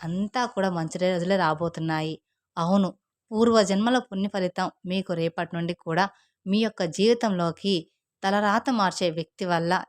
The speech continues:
తీసుకురాబోతున్నారని చెప్పుకోవడంలో ఎటువంటి సందేహం అనేది లేదు.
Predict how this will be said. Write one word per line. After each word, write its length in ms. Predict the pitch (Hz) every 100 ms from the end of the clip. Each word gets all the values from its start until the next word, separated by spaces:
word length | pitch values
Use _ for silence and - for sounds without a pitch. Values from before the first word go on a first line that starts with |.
| _
తీసుకురాబోతున్నారని 1080 | 190 185 - 185 160 170 170 175 165 165 185
చెప్పుకోవడంలో 760 | - - _ 170 165 165 165 170 - _ _ -
ఎటువంటి 580 | 180 - 269 262 254 - -
సందేహం 440 | 180 170 170 170
అనేది 320 | 170 165 160 185
లేదు. 420 | 165 160 156 160